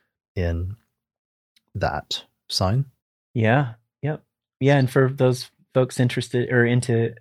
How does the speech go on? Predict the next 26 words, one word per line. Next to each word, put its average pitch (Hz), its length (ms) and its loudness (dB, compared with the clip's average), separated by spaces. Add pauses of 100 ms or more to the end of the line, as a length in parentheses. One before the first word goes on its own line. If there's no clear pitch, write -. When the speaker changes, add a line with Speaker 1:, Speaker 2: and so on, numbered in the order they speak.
Speaker 2:
evolutionary 120 520 2
astrology, 117 460 -2
that 110 160 -2
would - 100 -10
be 120 120 -4
a 117 80 -4
pretty 120 180 -6
big 117 220 -6
deal. 120 440 -4
Uh, 123 200 0
Venus 120 320 0
conjunct 120 320 -4
the 117 60 -10
South 120 300 -6
Node 123 200 -4
in 127 140 -6
Virgo, 127 380 -4 (840)
and, 120 380 0 (420)
and 135 200 0
how 127 260 0
he, 123 540 -2 (500)
um, 131 680 -6 (540)
I 135 80 0
mean, 127 140 4
I 123 100 4
can, 123 320 0